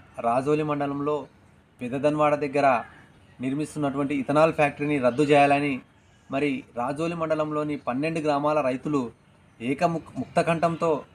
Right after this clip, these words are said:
మరి నినాదిస్తూ నిరసన తెలుపుతూ శాంతియుతంగా నిరసన తెలుపుతున్నారు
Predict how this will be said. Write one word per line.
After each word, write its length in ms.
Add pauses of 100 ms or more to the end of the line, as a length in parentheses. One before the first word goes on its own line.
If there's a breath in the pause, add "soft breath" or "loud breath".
(140)
మరి 140
నినాదిస్తూ 580
నిరసన 380
తెలుపుతూ 340
శాంతియుతంగా 840 (400 soft breath)
నిరసన 280
తెలుపుతున్నారు 680